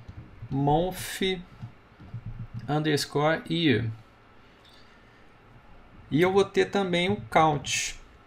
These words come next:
Lembra que eu falei, né? O archives,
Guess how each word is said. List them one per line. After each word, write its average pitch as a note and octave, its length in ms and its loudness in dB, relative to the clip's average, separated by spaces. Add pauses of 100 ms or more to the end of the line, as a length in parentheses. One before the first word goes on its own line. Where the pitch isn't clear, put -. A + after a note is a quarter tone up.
(640)
Lembra E3 280 2
que - 60 0
eu F#3+ 60 0
falei, E3+ 400 6
né? D3 320 2
O D3 460 4
archives, D#3+ 800 4